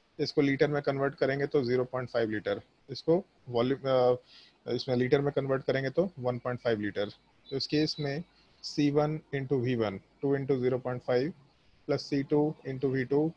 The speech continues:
one point five divided by V one plus V two, मतलब ज़ीरो पॉइंट फ़ाइव प्लस वन पॉइंट फ़ाइव।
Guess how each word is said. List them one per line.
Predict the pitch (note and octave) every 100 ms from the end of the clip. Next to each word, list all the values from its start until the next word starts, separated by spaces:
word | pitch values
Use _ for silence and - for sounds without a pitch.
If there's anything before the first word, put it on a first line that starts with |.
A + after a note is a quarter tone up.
| B2+
one | B2+ B2+
point | D3 C#3
five | - A#2+ B2 C3 _ C3+
divided | B2 B2+ C3 C3+
by | C3+ D#3+ - A#2
V | B2+
one | B2+ C3
plus | C3 B2+
V | A#2 G#2+
two, | A2+
मतलब | A#2 B2+ B2+
ज़ीरो | A2 B2
पॉइंट | A#2+ B2 B2
फ़ाइव | - B2+ F3+ _ - - _
प्लस | B2+ A2+
वन | A2
पॉइंट | G2+ G2 F#2+
फ़ाइव। | F#2+ G2